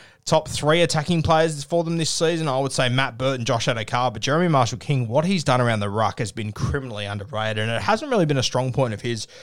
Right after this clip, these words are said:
over the last few years. Max King's been great as well. He's played a lot off the bench, to be fair, throughout the year, but he's played big minutes at times as well.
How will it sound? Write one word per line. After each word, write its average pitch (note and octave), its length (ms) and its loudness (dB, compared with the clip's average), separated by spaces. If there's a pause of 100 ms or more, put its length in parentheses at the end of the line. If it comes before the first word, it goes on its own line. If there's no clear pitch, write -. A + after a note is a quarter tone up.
(180)
over C3 160 4
the A#2 60 -6
last A#2+ 260 -2
few G#2+ 100 -10
years. C#3+ 440 0 (240)
Max F3 260 2
King's E3 320 4
been D#3+ 160 4
great D#3 300 6
as C#3 100 0
well. E3 120 6
He's D#3+ 100 2
played F3 180 4
a D3 60 2
lot D3 160 0
off B2+ 100 -10
the C3 100 -2
bench, C3+ 360 -2
to D3+ 160 -2
be B2 100 -4
fair, C#3+ 420 0
throughout D#3 300 2
the C#3 60 -6
year, D3 240 0
but C#3 80 -4
he's B2+ 100 -6
played A#2+ 320 0
big C#3 180 2
minutes A#2+ 300 -2
at A#2 120 -12
times B2+ 380 -4
as G#2 160 -10
well. D#3 360 4